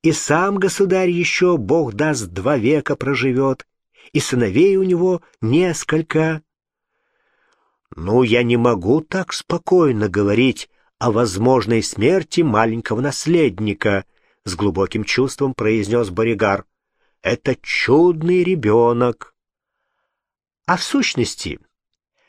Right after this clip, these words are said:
ведь его личное право на престол может встретить серьезное препятствие»,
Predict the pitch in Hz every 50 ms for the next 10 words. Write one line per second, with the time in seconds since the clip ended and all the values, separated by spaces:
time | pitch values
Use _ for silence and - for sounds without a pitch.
0 | _ _ _ _ - 98 143 170 170 - - 156 180 202 208 240 254 254 233 240
1 | 247 - - - 247 233 226 220 - - 190 208 220 220 202 202 196 185 - 185
2 | 180 165 - - - 202 202 185 147 113 101 117 143 127 147 147 - - - -
3 | 156 196 185 - 180 143 - - 156 143 139 131 170 208 190 156 170 160 123 107
4 | 90 - - - 95 - _ - 135 196 226 - - - - - 285 262 240 185
5 | - -